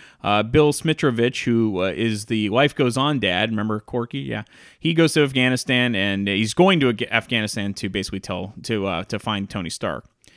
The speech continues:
There's another one where Tony returns home. Jarvis has a different voice than what actually made into the film, and he finds a, a watch from Stain saying, "Thank God it wasn't your time."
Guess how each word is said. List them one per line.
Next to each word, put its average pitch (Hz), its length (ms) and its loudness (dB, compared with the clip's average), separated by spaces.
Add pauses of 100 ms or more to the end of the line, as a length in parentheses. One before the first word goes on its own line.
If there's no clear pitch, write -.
(560)
There's 170 140 0
another 202 200 6
one 190 180 4
where 170 100 4
Tony 190 280 2
returns 165 420 0
home. 214 460 4
Jarvis 180 480 4
has 165 160 0
a 147 60 -2
different 147 320 0
voice 143 400 4
than 123 180 0
what 120 160 6
actually 117 240 0
made 113 200 2
into 117 200 -4
the 104 80 -2
film, 123 440 0
and 104 160 -2
he 117 80 0
finds 131 400 0
a, 113 300 0
a 101 180 0
watch 139 520 2
from 120 160 -2
Stain 156 400 0
saying, 113 380 -2
"Thank 117 260 -2
God 107 260 0
it 101 80 -2
wasn't 104 280 -4
your 107 100 -6
time." 185 480 0